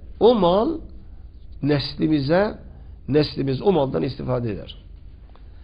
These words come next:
Hazreti Hızır Aleyhisselam'ın, Musa Aleyhisselam'ın, Hazreti Hızır Aleyhisselam'ın bir yolculuğunda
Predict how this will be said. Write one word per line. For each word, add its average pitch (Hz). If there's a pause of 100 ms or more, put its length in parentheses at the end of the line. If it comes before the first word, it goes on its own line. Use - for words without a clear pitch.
(1160)
Hazreti 208
Hızır 196
Aleyhisselam'ın, 131
Musa 123
Aleyhisselam'ın, 127
Hazreti 143
Hızır 147
Aleyhisselam'ın 143
bir 139
yolculuğunda 135